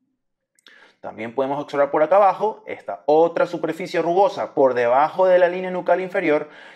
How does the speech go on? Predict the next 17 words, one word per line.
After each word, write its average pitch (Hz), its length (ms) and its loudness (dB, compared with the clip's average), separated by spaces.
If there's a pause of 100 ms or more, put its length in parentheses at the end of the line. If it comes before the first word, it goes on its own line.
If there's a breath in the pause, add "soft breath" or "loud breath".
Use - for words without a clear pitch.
que 127 120 -2
va 143 160 4
a 175 40 0
estar 180 280 2
prestando 170 380 -4
inserción 170 500 -4
a 147 80 4
los 147 160 -2
músculos 147 540 -2
recto 139 480 -4
posterior 131 640 -2 (280 soft breath)
mayor 123 560 -4 (160)
y 143 140 -10
menor 104 420 -10 (100)
de 104 140 -14
la - 160 -14
cabeza. - 460 -20